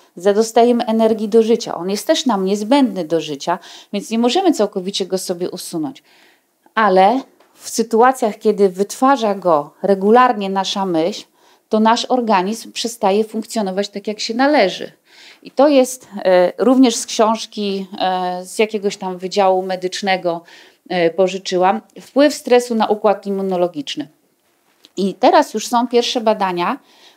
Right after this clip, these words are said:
pokazują się, że, e, stres wpływa bardzo, bardzo negatywnie na nasz układ immunologiczny. Układ immunologiczny to jest nasza odporność.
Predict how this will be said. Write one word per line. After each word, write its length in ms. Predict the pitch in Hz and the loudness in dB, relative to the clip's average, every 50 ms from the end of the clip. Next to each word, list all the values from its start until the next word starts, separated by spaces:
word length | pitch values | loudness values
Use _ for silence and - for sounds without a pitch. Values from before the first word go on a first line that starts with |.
| _ _ | _ _
pokazują 600 | - 202 202 214 214 208 202 208 185 180 175 180 | -8 -2 0 0 0 0 0 0 0 0 -2 -2
się, 340 | 175 - - 190 202 240 294 - _ _ _ _ _ _ | -4 -4 -2 -2 0 -2 -2 -6 _ _ _ _ _ _
że, 640 | - 180 185 180 - 208 208 202 196 196 196 196 202 202 - _ _ _ _ _ - _ - | -8 -8 -6 -4 0 2 4 4 4 4 2 0 -2 -6 -12 _ _ _ _ _ -20 _ -8
e, 420 | 185 185 185 190 190 190 196 190 190 _ _ _ _ _ _ _ _ _ _ _ _ _ _ _ _ _ _ _ _ _ _ _ _ _ _ | -6 -4 -4 -4 -4 -4 -6 -8 -12 _ _ _ _ _ _ _ _ _ _ _ _ _ _ _ _ _ _ _ _ _ _ _ _ _ _
stres 680 | - - - - - - 240 190 175 208 240 - - - | -16 -16 -14 -8 0 2 2 4 4 0 -2 -4 -8 -16
wpływa 400 | - _ - 233 220 208 220 208 | -16 _ 0 0 2 2 2 0
bardzo, 760 | 202 185 190 247 269 254 240 202 180 - - 156 135 139 - _ _ _ _ _ _ _ _ | 0 -2 2 4 4 4 2 0 -4 -8 -8 -8 -8 -8 -12 _ _ _ _ _ _ _ _
bardzo 520 | - 180 180 196 240 240 233 214 180 185 185 | -16 -2 2 2 4 4 2 0 -4 -6 -4
negatywnie 760 | 180 175 175 170 175 165 165 - 160 147 151 165 196 254 311 311 - - - _ _ _ | -4 -4 -4 -4 -4 -6 -6 -10 -12 -10 -6 -4 -2 -2 -4 -4 -10 -20 -20 _ _ _
na 80 | - 196 | -4 -2
nasz 240 | 202 196 196 196 196 | 0 0 2 2 0
układ 360 | - - - 233 220 220 202 | 0 2 2 0 0 0 -2
immunologiczny. 960 | 202 202 196 190 196 190 180 180 180 170 156 147 135 - - - - - 139 - _ _ _ _ - | -4 -2 -2 -2 -2 0 0 0 0 -2 -4 -8 -10 -10 -12 -12 -12 -14 -16 -18 _ _ _ _ -4
Układ 360 | - 254 - 339 302 311 247 | -4 -2 -2 -4 -4 -2 -2
immunologiczny 880 | 240 233 226 220 214 208 202 196 190 180 180 - - - 214 240 294 285 - - _ _ - | -2 0 2 2 2 2 2 2 0 -4 -8 -10 -8 -6 -4 -4 -4 -6 -10 -18 _ _ -10
to 80 | - | -10
jest 120 | 202 202 220 | -8 -2 0
nasza 280 | 220 208 - 226 - | 0 0 0 -2 -4
odporność. 880 | - 202 - - _ - 160 143 135 123 113 85 - - - - - | -4 -6 -8 -6 _ 0 0 0 -2 -4 -10 -14 -14 -16 -18 -18 -20